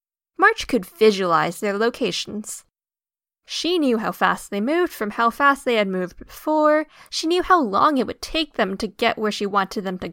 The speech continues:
go, and she knew them well enough that she knew their behaviors and they knew what she wanted of them. One, two, hand flat and paper sign,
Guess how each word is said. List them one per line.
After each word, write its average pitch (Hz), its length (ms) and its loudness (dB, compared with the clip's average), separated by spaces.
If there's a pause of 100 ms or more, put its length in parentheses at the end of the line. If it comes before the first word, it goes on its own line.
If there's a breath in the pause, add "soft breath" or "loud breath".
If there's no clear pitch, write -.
go, 220 400 2 (300 soft breath)
and 185 260 0
she - 180 -6
knew 269 220 -2
them 247 220 0
well 190 180 4
enough 240 380 -2
that - 160 -8
she 208 240 -4
knew 214 260 0
their 196 260 4
behaviors 190 680 0
and 190 260 -6
they 285 240 2
knew 254 260 2
what 190 160 -2
she - 320 -2
wanted 196 480 2
of 180 280 -2
them. - 260 -10 (800)
One, 202 480 0 (240)
two, 277 380 0 (260)
hand 285 340 0
flat - 300 4
and 226 180 -2
paper 226 280 0
sign, 185 340 -4